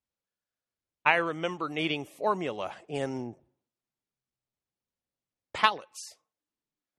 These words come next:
Amazing how much an infant needs to eat. And most importantly for parents, how often he needs to be fed. You do that with babies.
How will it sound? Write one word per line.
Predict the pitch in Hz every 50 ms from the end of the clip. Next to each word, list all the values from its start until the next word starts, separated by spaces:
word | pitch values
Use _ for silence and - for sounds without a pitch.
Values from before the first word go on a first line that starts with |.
| _ _ _ _ _ _ _ _ _ _ _ _ _ _ _ _ _ _ _ _ -
Amazing | 139 165 196 226 233 214 202 151 - 156 139
how | 131 165 170 165
much | 160 160 165 165 143 - - - - - - - - _ _ _ _ _ _ _ _ _ _ _ _ _ _ -
an | 135 127
infant | 127 147 151 156 143 - - 131 - - - - _ 120
needs | 123 127 131 131 131 131 123 120 - -
to | - 147 -
eat. | 165 175 143 110 - - - _ _ _ _ _ _ _ _ _ _ _ -
And | 151 180 190 147 117 120 127
most | 139 135 - -
importantly | 123 110 - 160 214 233 196 135 110
for | - -
parents, | - - - 190 233 202 135 - -
how | - - 117 117 - - -
often | - 131 202 285 - - 147 120 110
he | 98 113 131
needs | 123 123 123 113 - -
to | - -
be | 87 85
fed. | - - 131 156 240 269 185 135 - _ _ _ _ _ _ _ _ _ _ _ _ _ _ _ _ _ _ _ _ _ _ _ _ _ _ _ _ _ _ _ _ _ _ _ _ -
You | 123
do | 143 226 269
that | 262 226 156 -
with | - - -
babies. | - 90 76 - - _ _ _